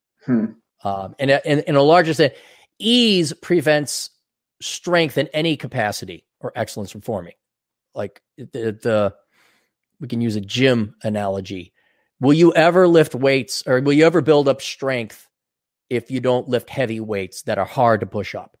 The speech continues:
Speaker 1: Mm-mm. You gotta keep
Speaker 2: Right.
Speaker 1: Yeah.
Speaker 2: If everything's lifted for you, people come in and help you out, which is affirmative action, by the way.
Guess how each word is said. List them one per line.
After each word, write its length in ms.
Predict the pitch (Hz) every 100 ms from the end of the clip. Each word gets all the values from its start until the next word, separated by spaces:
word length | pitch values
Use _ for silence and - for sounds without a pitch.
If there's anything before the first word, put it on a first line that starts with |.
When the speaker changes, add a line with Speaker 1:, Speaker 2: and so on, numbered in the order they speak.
| _ _ 123
Speaker 1:
Mm-mm. 380 | - 110 107 -
You 120 | 95
gotta 240 | 117 120 113
keep 320 | - 117 113 _ _ 151 - 107 -
Speaker 2:
Right. 220 | 135 101
Speaker 1:
Yeah. 60 | - -
Speaker 2:
If 160 | 165 147 190
everything's 460 | 190 208 202 151
lifted 400 | 147 165 160 147
for 340 | - 143 139 135
you, 240 | 117 101
people 280 | - 151 -
come 180 | 139 135
in 100 | 131
and 120 | 123
help 280 | - 123 135
you 200 | 123 117
out, 300 | 110 92 -
which 180 | 180 208
is 100 | 180
affirmative 400 | 175 233 202 160
action, 360 | 165 156 -
by 180 | 110 104
the 80 | 95
way. 260 | 92 92